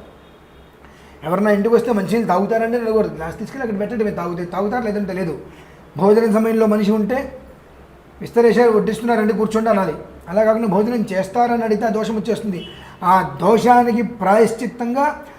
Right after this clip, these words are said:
ఇంట్లో అన్నీ కూడా ఉండే కటిక దారిద్ర్యాన్ని అనుభవించడమే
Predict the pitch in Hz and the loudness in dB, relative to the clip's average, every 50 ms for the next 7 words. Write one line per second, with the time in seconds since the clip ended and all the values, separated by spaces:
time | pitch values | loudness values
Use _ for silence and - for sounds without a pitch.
0 | - - - 160 175 208 226 208 - - 254 254 247 - 202 202 214 240 247 233 | -20 -16 -6 -2 -2 0 0 -2 -2 0 2 2 2 2 0 0 0 2 0 2
1 | 247 247 247 202 240 240 247 247 240 233 226 233 233 240 220 - - 196 190 233 | 0 0 0 0 0 0 2 2 2 0 0 2 2 2 2 2 -2 -2 -2 0
2 | 202 214 185 165 - 180 208 226 233 214 240 226 240 240 233 220 214 214 196 202 | 0 -2 -2 -2 -2 -2 -2 -2 -2 0 2 2 2 2 2 0 0 0 0 0
3 | 220 208 190 208 208 220 240 240 - - | 2 0 0 0 0 -2 -2 -2 -4 -6